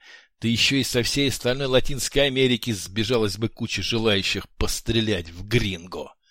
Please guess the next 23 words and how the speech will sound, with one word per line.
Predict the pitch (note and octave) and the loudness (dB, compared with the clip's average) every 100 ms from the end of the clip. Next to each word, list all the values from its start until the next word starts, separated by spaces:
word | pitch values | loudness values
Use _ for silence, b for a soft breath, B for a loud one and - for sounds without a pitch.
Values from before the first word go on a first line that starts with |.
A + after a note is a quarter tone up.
| b b b b b b _ | b b b b b b _
Можно, | G2+ G2+ G#2+ | -8 -6 -4
конечно, | A2+ B2 A2+ B2 | 0 2 2 0
было | B2 B2 | 0 2
убрать | C3 C3+ D#3 F#3 - | 2 2 6 6 4
Самосу | - G#2+ G#2 F#2 - D#2+ | 0 -2 -2 -6 -8 -10
и | |
посадить | E2 F#2+ G2 G2 A2+ | -6 -6 -2 -2 -2
кого-то | - A2+ A2 A2 | 0 0 0 -2
поприличнее, | A#2+ B2 C#3 E3 - - D#2 - b b b b _ | -2 -2 -2 -2 -2 -4 -10 -14 b b b b _
но | A2+ A#2 | -4 -4
клан | - B2 C#3 | 0 0 0
Самосы | - B2+ C3+ D3+ - G#2+ | -2 -2 -2 -4 -2 -4
за | F#2+ | -2
без | G#2+ G#2 | -4 -4
малого | A#2 C3 B2 G#2+ | -2 0 0 -2
полвека | - B2+ A2 C3 A#2 A#2 | -2 -2 0 0 0 -2
у | G#2 | -2
власти | G2+ B2+ A#2 G#2 | 0 0 0 -6
так | - B2 C3+ | -4 -4 -4
прочно | - C#3+ B2 - | -4 -2 -2 -2
запустил | G#2 A2+ B2 - A#2 | -4 -4 -4 -6 -8
свои | F#2+ G2 G#2 | -8 -6 -6
щупальца | G#2+ - B2 G#2 G2+ - F#2 D#2 | -4 -6 -6 -4 -4 -4 -8 -8